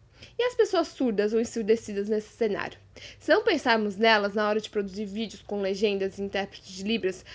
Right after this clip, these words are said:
vamos intensificar o movimento de exclusão comunicacional. Uma medida que vem utilizando nas redes sociais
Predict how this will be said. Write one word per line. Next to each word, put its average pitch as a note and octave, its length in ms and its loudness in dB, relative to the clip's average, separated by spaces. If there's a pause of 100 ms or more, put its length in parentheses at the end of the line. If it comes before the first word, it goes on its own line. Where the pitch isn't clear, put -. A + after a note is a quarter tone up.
(160)
vamos C#4 260 2
intensificar C#4 680 0
o B3 40 2
movimento A#3 400 0
de A3+ 80 -10
exclusão G#3+ 420 -2
comunicacional. G#3 800 -8 (580)
Uma C4 120 0
medida B3 340 2
que C#4 120 -2
vem C4 160 0
utilizando A#3 440 0
nas G#3+ 160 -2
redes G3+ 180 -6
sociais G3+ 540 0